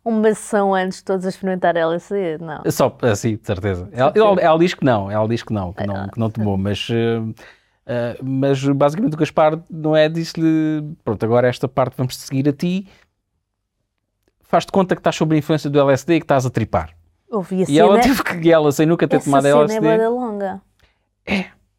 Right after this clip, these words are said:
Speaker 2: é, sim, lá está, com a câmara, se-, planos, eh, eh, seguidos, sempre a seguir a, a, a mocita, a jeitosa. E, para além deste, do clímax,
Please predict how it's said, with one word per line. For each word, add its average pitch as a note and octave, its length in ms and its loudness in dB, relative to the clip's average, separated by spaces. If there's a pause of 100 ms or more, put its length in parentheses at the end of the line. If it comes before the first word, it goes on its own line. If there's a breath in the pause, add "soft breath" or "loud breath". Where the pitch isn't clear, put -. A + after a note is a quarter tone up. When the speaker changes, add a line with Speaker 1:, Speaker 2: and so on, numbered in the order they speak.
Speaker 2:
é, B2 300 0
sim, G2+ 180 -10
lá G2+ 100 -4
está, B2 240 0
com - 140 -8
a F2+ 40 -4
câmara, A2 460 0
se-, - 200 -8 (240)
planos, G#2 400 -8
eh, - 40 -4
eh, G#2+ 840 -6
seguidos, A#2+ 420 -4
sempre A#2+ 260 0
a G#2+ 40 2
seguir A#2 380 -4
a, G#2 720 -4
a, A2+ 40 -6
a - 20 -2
mocita, D3 560 -4
a A2+ 100 -8
jeitosa. C#3 500 -2 (840)
E, D3 840 -4 (1040)
para D3 140 -2
além D3+ 200 0
deste, D3 480 -2
do D3 120 -4
clímax, F3 640 -2